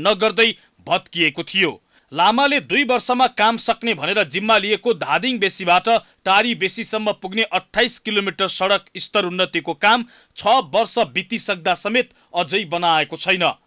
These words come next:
इमाडोल, सिद्धिपुर, गोदावरी खोला, लुबु, लामाटार सडकको चार किलोमिटर सडकको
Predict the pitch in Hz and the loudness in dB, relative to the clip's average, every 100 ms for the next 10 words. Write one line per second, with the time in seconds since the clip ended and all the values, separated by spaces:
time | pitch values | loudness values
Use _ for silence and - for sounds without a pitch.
0 | _ _ 175 220 254 233 220 233 - 220 | _ _ -6 2 4 4 4 2 0 -2
1 | 170 240 240 233 247 139 185 214 214 214 | -2 -2 -2 -4 -6 -4 2 4 4 2
2 | 190 190 214 226 175 190 196 233 220 170 | -2 -2 2 4 2 -2 -2 -2 -2 2
3 | 202 220 214 208 185 196 202 - 220 - | 4 2 2 0 0 0 -2 -2 -4 -2
4 | 190 202 190 208 196 190 190 170 180 185 | 0 0 0 -4 -4 -6 -6 -4 -2 -2
5 | - | -4